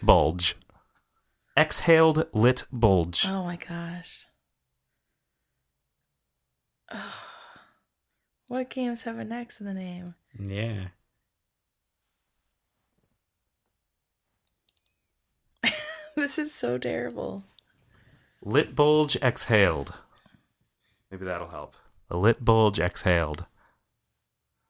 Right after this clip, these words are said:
Speaker 1: When I, when I swap the words around, I'm trying to give them a certain cadence that might help.
Speaker 2: Mm.
Speaker 1: Lit bulb exhaled.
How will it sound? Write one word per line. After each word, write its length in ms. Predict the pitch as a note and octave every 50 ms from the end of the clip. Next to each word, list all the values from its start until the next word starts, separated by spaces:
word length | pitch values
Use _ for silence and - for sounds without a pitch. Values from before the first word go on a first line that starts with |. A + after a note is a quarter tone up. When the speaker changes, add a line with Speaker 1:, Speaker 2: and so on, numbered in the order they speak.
| _ _ _ _ _
Speaker 1:
When 200 | - A2+ A#2+ B2
I, 380 | C3+ C#3 C#3 C#3+ C#3+ C#3 C#3+ -
when 160 | B2+ B2+ B2+
I 120 | B2 B2 A#2 G#2+ - - _ _ - - -
swap 720 | - - - - - - - - C#3 C#3+ D3+ D#3 - -
the 300 | D3 C3 A#2 A#2 G#2 G2+ G#2
words 320 | A2+ A2 A#2+ B2+ B2+ - C3+
around, 260 | C3+ C3+ C3+ C3+ C3
I'm 100 | G#2+ G2
trying 260 | - - A#2 G#2+ G#2+
to 60 | G#2+
give 120 | G2+ G#2 G2
them 120 | G2 F#2
a 40 | E2+
certain 320 | - - F#2 D#2 E2+ E2+
cadence 480 | - - - F2 E2 E2 - - - -
that 100 | - -
might 220 | A#1+ D2+ - -
help. 300 | - - - G1+ - - - - - - - - - - _ - F#3+
Speaker 2:
Mm. 120 | F3+ F3+
Speaker 1:
Lit 220 | A2 C#3 E3+ E3+ E3
bulb 340 | F3 E3+ E3+ E3+ E3 E3+ -
exhaled. 580 | - - - - B2+ G#2+ F2+ D#2+ D2 - -